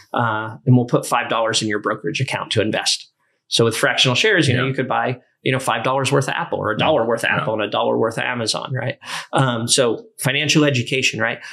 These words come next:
Speaker 1: But we also think that there's this large community, um, that exists to support the military.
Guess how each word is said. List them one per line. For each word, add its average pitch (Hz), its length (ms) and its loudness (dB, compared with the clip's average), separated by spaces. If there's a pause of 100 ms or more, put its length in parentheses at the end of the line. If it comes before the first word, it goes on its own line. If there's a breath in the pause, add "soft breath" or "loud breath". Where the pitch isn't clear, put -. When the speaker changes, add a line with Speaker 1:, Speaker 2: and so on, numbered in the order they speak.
(180 loud breath)
Speaker 1:
But 127 140 2 (140)
we 151 140 8
also 208 320 4
think 131 240 0
that 127 140 -2
there's 120 260 -2
this 110 200 0
large 120 500 0
community, 107 720 -2 (360 loud breath)
um, 113 260 0
that 117 140 2
exists 113 360 0
to - 80 -2
support - 380 0
the - 80 -6
military. - 520 -4